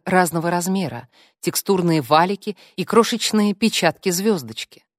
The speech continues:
брызгала, ставила точки и наносила мазки. Закончив,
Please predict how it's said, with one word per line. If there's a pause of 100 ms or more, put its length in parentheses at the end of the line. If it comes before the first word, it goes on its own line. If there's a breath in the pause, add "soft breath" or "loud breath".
(180)
брызгала,
ставила
точки (180 soft breath)
и
наносила
мазки. (800)
Закончив,